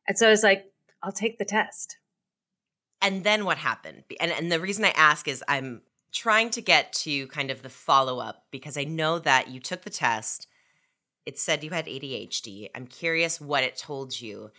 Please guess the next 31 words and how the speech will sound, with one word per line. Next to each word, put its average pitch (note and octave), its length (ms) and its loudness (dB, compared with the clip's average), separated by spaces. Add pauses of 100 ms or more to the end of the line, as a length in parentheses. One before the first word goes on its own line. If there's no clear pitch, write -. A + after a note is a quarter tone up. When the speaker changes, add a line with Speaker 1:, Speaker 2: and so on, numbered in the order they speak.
(240)
Speaker 2:
But F#3+ 100 -10
then A#3 120 0
I'm D#4+ 140 -4
curious D#3+ 680 2
what C3+ 320 -6
you D3 120 -14
did C3+ 380 -6 (180)
after D3 440 4
that, F#2+ 360 -4
because C#3 560 -4
you D#3 60 -10
mentioned D#3+ 360 -4
you're F#3 80 -6
going D3 220 -4
back B2+ 220 2
to - 80 -16
get A2+ 100 -12
your C3 100 -10
P A2 240 -16
H A#2+ 200 -10
D. G#2 280 -16 (500)
And D3 440 -4 (340)
I F3 120 6
love F#3 440 4
how F#3 120 0
you D#3 200 -4
talk C3+ 340 4
about A#2+ 540 -2 (260)
the C3+ 80 -14
curiosity B2+ 760 -2
behind, A2 600 -8